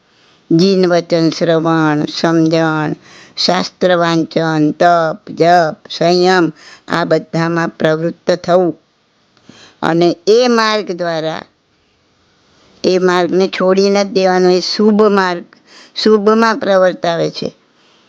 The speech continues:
પણ જ્યારે આ શુદ્ધ ઉપયોગમાં જઈ શકો, ત્યાં સુધી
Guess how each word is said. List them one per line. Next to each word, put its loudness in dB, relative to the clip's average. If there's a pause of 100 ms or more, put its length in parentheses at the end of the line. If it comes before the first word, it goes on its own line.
(500)
પણ 0 (420)
જ્યારે 2
આ 0
શુદ્ધ -2 (100)
ઉપયોગમાં -4
જઈ -2
શકો, -6 (760)
ત્યાં 0
સુધી -2